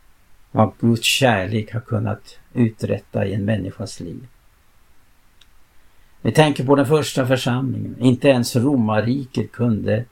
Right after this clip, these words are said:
kväva eller övervinna, utan den gudomliga kärleken var den kraft som drev dem, som fick såna konsekvenser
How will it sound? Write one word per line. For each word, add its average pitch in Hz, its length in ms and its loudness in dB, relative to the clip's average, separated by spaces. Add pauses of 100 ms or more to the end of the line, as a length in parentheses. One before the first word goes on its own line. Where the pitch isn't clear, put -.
(340)
kväva 107 600 0 (400)
eller 104 480 2 (300)
övervinna, 101 1040 2 (1080)
utan 110 400 2
den 101 200 0
gudomliga 113 560 2
kärleken 104 800 -4 (1200)
var 110 360 4
den 95 240 0
kraft 110 400 0
som 104 300 0
drev 104 540 0
dem, - 320 -10 (1400)
som 113 300 2
fick 107 260 -2
såna 107 420 0
konsekvenser 127 1160 0